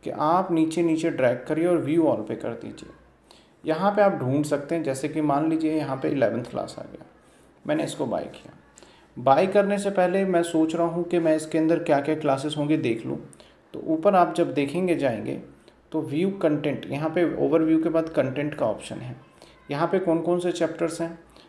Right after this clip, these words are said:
तो कुछ इसमें free classes हैं जिसको आप देख सकते हैं, कुछ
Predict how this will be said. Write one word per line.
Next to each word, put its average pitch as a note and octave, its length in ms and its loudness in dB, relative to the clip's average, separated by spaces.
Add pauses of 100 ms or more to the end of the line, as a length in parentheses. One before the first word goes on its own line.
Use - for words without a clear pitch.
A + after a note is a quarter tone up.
(140)
तो F3+ 60 -4
कुछ A3+ 360 -6
इसमें G#3 240 -4
free F3+ 240 0
classes E3+ 480 0
हैं F3 120 -2
जिसको D3 240 -4
आप C3 180 2
देख C#3 160 0
सकते D#3+ 320 -6
हैं, D#3+ 200 -6 (480)
कुछ G3+ 220 0